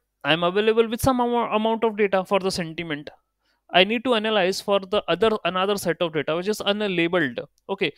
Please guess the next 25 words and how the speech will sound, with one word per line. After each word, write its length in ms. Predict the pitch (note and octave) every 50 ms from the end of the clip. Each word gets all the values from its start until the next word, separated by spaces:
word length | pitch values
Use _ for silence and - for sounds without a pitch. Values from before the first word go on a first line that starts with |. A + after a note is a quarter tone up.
| _
so 240 | _ - - A#3+ A3+ -
I 140 | F3 F3
will 160 | F3+ G#3 A3+ G3+
utilize 480 | E3+ D3 C#3+ - F#3 G3 G#3 G#3+ A3
this 180 | - A#3 G#3+ -
particular 500 | - G#3+ G3+ - A3 G#3+ A3 A3 G#3+ G#3+
concept 440 | - A3+ G#3+ G#3+ G#3 - C4 B3+ _ _ _
that, 160 | - E3+ D#3+ - _ _
uh, 380 | E3 D#3 D3+ D3 C#3+ C#3 C#3 C#3 - - - - -
some 260 | D3 - G3 F#3+ F#3
of 140 | F#3 F3+ F3+ - -
my 120 | F3+ E3+
data 300 | D#3 D3 D3+ D#3 - F3+
is 260 | E3+ E3+ E3+ - -
already 560 | F3+ D#3 D3+ D3+ D#3 D#3 D#3 D#3 D3+ C#3+ C3+ - _ _ _ _
labeled. 460 | - C3+ D3 D#3 E3 F3+ G3 G#3 A3+ A3 _ _ _ _ _ _
Okay, 320 | - F3 F3 A#3+ A#3+ G#3 E3 _ _ _
and 220 | - D#3+ D#3 D#3
then 240 | D#3+ G#3+ A3+ A#3 G#3+ - _ _ _ _
I 80 | - E3+
will, 340 | F3+ F3+ F3+ F3 E3 D3 C#3+
uh, 600 | C#3+ C3 - - - - - - - - E3+ F3
switch 260 | - - D4 C4+ A#3
it 120 | C4 A#3+
further 380 | - - G#3+ G3 F#3 D3+ D3 C#3